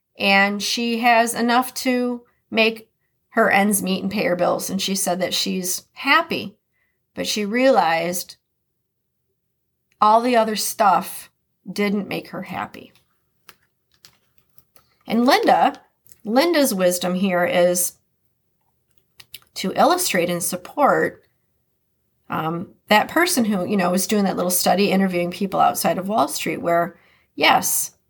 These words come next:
the niceties of life mean little when our needs are simple.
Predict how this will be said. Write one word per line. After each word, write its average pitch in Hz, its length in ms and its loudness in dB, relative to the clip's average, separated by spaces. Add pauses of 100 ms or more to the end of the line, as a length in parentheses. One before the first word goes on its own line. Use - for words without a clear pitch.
(220)
the 185 100 0
niceties 247 600 4
of 220 100 0
life 175 380 2
mean 175 260 -2
little 190 500 0
when 185 200 -2
our 180 320 -2 (160)
needs 196 440 2
are 175 100 0
simple. - 640 -2